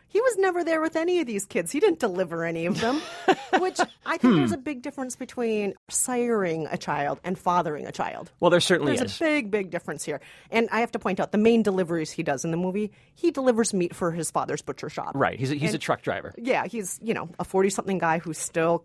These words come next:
Speaker 1: kind of works for his dad. And I say kinda because he's the worst employee of all time. He's
Speaker 2: Right.
Speaker 1: very, very,
Speaker 2: <laughs> Right.
Speaker 1: very bad. Yes.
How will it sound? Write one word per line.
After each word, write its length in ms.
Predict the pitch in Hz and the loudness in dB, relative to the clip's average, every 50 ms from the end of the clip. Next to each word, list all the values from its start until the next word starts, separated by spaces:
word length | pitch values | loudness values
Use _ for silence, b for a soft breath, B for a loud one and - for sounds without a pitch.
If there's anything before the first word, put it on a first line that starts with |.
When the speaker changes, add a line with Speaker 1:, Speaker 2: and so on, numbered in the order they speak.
| _ - | _ -18
Speaker 1:
kind 360 | - - - 175 165 170 170 | -10 -4 -2 0 2 2 2
of 80 | 165 | 0
works 320 | 151 147 143 - - - - | 0 -2 -6 -6 -6 -10 -12
for 420 | - - 147 147 147 143 143 147 | -10 -6 -4 -2 0 0 0 0
his 180 | 147 160 147 143 | -2 -4 -6 -4
dad. 300 | - 143 131 131 135 135 | -2 -2 0 0 0 0
And 100 | 151 151 | -2 -4
I 80 | 147 | -4
say 160 | 151 - 175 143 | -4 -4 -6 -6
kinda 380 | - - 196 160 160 156 143 | -4 -2 -2 0 0 0 0
because 240 | 131 143 - - 151 | -2 -4 -6 -8 -6
he's 180 | - 170 151 - | -6 -6 -4 0
the 80 | - 156 | 0 0
worst 420 | 156 143 139 156 151 147 - - | 0 2 4 4 4 4 4 0
employee 420 | 170 139 - - 151 139 123 123 127 | -2 -2 0 2 4 4 4 4 2
of 120 | 131 127 | 0 -2
all 100 | - - | -4 -4
time. 180 | - - - - | -6 -6 -4 0
He's 100 | - 160 | 2 4
Speaker 2:
Right. 240 | 196 - - - - | 6 6 4 4 4
Speaker 1:
very, 300 | 214 208 202 196 190 185 | 4 6 6 6 4 4
very, 280 | 175 175 160 165 180 185 | 6 6 4 4 4 2
Speaker 2:
<laughs> 0 | |
Right. 100 | - - | 2 2
Speaker 1:
very 260 | 180 175 - - - | 2 0 0 0 -2
bad. 460 | - 170 165 160 170 147 143 147 156 - _ - | -2 -2 -2 0 0 0 -2 -2 -6 -8 _ -4
Yes. 300 | 156 139 - 147 - | -4 -4 -4 -4 -8